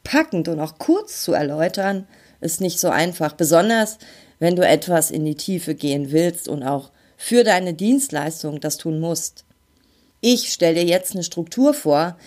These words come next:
die sich für viele Erklärbären und Erklärbärinnen eignet, jedoch das Ganze in eine Struktur bringt und damit natürlich auch professionell wirkt,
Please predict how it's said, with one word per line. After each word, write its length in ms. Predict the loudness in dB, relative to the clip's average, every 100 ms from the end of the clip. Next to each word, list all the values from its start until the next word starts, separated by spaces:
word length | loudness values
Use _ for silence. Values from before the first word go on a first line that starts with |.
| -20 -20 _
die 140 | 0 2
sich 300 | 0 -2 -4
für 180 | -4 -4
viele 440 | 2 4 6 4
Erklärbären 1400 | 2 0 -2 -2 0 2 0 0 2 2 0 -2 -4 -8 -14 -20 -4
und 180 | 0 0
Erklärbärinnen 1080 | -2 2 2 2 0 -2 2 4 4 2
eignet, 520 | 0 -2 0 -2 -4 -8 -20 -20 -14 -2
jedoch 400 | 4 4 2 -10 -20 _
das 180 | -2 0
Ganze 600 | 2 2 2 2 2 0 -8 _
in 200 | 0 2
eine 500 | 2 0 0 -2 -4 -8 _
Struktur 600 | -12 -6 -8 -2 4 4
bringt 420 | 4 2 0 -2 -4
und 140 | 0
damit 360 | 2 2 0 -2
natürlich 460 | -4 -2 -2 0
auch 160 | -4 -2
professionell 800 | -4 -2 -2 -2 -2 -4 -4 -4
wirkt, 340 | -4 -6 -12